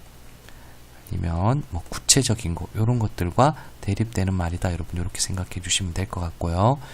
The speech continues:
뭐 비슷한 말로는 추상적이다, 요런 것들과 관련지어서 여러분이 생각해 주시면 될 것 같습니다. 추상적이라는 건 상자는 모양 상자고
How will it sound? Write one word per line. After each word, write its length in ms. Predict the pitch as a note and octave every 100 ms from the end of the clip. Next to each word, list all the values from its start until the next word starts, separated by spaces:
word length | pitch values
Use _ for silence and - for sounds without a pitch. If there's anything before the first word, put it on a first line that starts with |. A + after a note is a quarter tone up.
| - - -
뭐 100 | F2
비슷한 420 | - - - G3 E3+
말로는 400 | G2 F#2 G#2 C3 - - - - - - - - - - -
추상적이다, 960 | - C#3+ F#3 F#3+ - F#2 F2+ A2+ A2+ - - - - - - -
요런 260 | G#2+ B2 B2
것들과 760 | G#2+ - F#2 F#2 B2+ D3+ E3+ D#3+
관련지어서 800 | F#2 F#2 F#2+ F#2+ G#2+ G2+ F#2
여러분이 400 | F#2 F2+ - F2+
생각해 440 | F#2 G2 F#2+ - F#2+
주시면 260 | F2+ F#2
될 120 | F2+ F#2
것 120 | F#2
같습니다. 560 | - E2 E2 F2 A2 A#2 - - -
추상적이라는 800 | - D#3+ G3+ - C3+ A2 G2 F#2
건 140 | F#2+
상자는 500 | - F3+ F#3 C3+ G2+
모양 300 | G2 C3 A#2+
상자고 640 | A2 G#2 - F2 E2+ G#2+